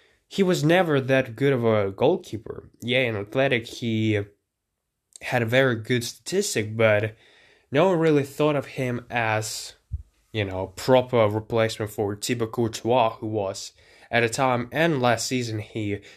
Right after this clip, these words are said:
redeemed himself as one of the best goalkeeper of that year. So obviously you needed someone of that level. You would expect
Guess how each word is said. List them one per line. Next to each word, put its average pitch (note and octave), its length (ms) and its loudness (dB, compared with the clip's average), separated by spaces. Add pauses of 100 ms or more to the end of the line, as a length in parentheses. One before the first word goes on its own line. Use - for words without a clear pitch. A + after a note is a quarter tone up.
(120)
redeemed A#2+ 380 0
himself A#2+ 560 0
as G#2 320 -4
one A#2 180 2
of A2 120 -2
the G#2 60 0
best G#2+ 340 0
goalkeeper G2+ 760 -2 (560)
of A2 260 0
that G2 200 2
year. B2 460 -2 (360)
So C#3 240 -2
obviously F3 500 0
you B2 120 0
needed B2+ 240 0
someone A2+ 540 0
of G#2+ 200 -4
that G#2 280 0
level. A2+ 400 2
You G2+ 160 -6
would G#2+ 80 -4
expect G#2 560 -4